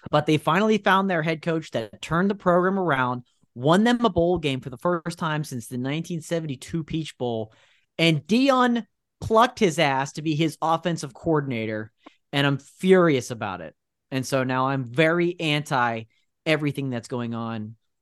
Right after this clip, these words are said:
with Deion because it's gonna set that Kent State program back another three decades probably, because I've, we've been down this road. So <laughs> I was fascinated by all of it, w-, by what he did at Jackson State as quickly as he did.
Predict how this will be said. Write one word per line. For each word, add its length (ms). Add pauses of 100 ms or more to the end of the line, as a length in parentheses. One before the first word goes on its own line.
(120)
with 220
Deion 460
because 320
it's 140
gonna 160
set 300 (240)
that 260
Kent 180
State 220
program 340
back 320
another 320
three 360
decades 600
probably, 760 (380)
because 440 (140)
I've, 340 (480)
we've 200
been 180
down 240
this 240
road. 320
So 420 (560)
<laughs> 80 (920)
I 160
was 180
fascinated 540
by 180
all 200
of 80
it, 200 (260)
w-, 140
by 160
what 280
he 100
did 160
at 100
Jackson 380
State 200
as 120
quickly 420
as 160
he 120
did. 440